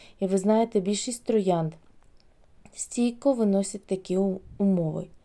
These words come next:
Я підписала цю трояндочку як Midsummer і поставила знаки запитання, адже це одна із спроб все-таки прид-, придбати троянду ювілей принца Монако.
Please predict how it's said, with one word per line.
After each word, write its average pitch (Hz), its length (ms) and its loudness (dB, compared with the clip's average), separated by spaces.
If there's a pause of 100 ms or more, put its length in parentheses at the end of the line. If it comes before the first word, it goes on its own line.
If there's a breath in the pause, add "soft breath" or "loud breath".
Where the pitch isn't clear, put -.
(1000 soft breath)
Я 262 160 8
підписала 269 600 2
цю 240 140 -8
трояндочку 233 960 -2
як 214 300 2
Midsummer 208 640 0 (120)
і 190 120 -2
поставила 202 600 0
знаки 196 340 -2
запитання, 208 680 0 (120)
адже 190 580 2 (300)
це 208 480 6 (100)
одна 202 680 2 (460 loud breath)
із 202 160 2
спроб 208 760 2
все-таки 196 480 -2
прид-, 180 400 0 (240)
придбати 196 560 4
троянду 190 680 2 (320 loud breath)
ювілей 180 560 4
принца 185 440 -2
Монако. 180 580 -2